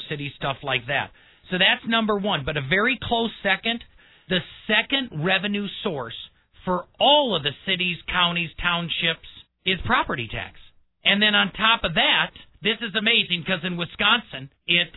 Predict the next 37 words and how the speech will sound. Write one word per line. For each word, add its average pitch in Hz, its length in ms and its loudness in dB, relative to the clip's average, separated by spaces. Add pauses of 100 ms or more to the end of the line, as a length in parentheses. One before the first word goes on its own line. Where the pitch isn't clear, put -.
(140)
is - 220 0
so 285 160 4
amazing 202 480 0
because 160 260 -4 (200)
so 269 240 2
many 202 440 -2
of 170 220 -2
their 170 200 -2 (180)
charges 202 520 0
and 185 140 -2
their 165 100 2
miscellaneous 180 720 -2 (140)
fees 185 260 -4
are 156 120 -2 (100)
so 170 160 -4 (120)
small. 156 480 0 (300)
And 202 100 0
I'm 202 40 0
like, 190 220 0
"Man, 269 320 2
it's 247 140 -6
great 247 340 0
you 233 100 -2
can 208 200 -2
register 214 480 0
your 202 180 0
car 202 320 0
for 208 160 -4
only 190 220 0
fifty 190 380 -4
bucks, 226 320 -2
where 180 140 -2
in 170 80 -4
Colorado 185 520 0
you 175 160 -6
pay 165 240 -2
a 151 60 0